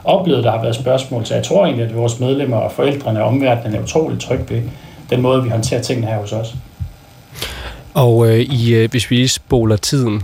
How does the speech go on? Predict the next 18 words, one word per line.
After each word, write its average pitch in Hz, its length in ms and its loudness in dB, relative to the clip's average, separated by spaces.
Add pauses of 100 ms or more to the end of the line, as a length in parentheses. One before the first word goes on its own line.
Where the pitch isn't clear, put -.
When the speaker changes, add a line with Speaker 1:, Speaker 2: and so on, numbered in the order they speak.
Speaker 2:
lidt 107 460 0
tilbage, 120 480 2
så 135 140 0
var 135 160 2
der 139 120 2
i, 123 180 -2
øh, 117 200 2
to - 200 -4
tusind 151 280 -4
og 131 80 2
nitten, 135 320 2
der 135 80 0
kom 131 180 -2
det 123 100 -4
frem 139 340 -4
gennem 120 240 -2
en, 113 140 0
øh, 110 140 2